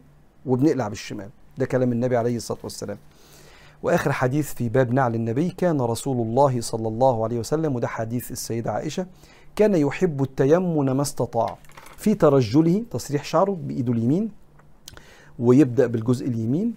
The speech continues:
"وتنعله"، يلبس النعل اليمين، "وطهوره"، لما بيجي يتوضأ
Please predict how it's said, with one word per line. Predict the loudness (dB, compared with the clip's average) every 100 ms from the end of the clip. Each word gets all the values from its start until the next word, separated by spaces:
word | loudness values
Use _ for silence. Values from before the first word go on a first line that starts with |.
| -4
"وتنعله"، | 6 6 6 2 2 0 -2 -2 -2 -4
يلبس | -2 -2 -2 -2
النعل | 0 0 -2 -4
اليمين، | -4 -2 -4 -6 -10 0
"وطهوره"، | 0 0 -4 0 -2 -2 -6
لما | -2 0
بيجي | 0 -2 -4
يتوضأ | -2 -4 -2 -4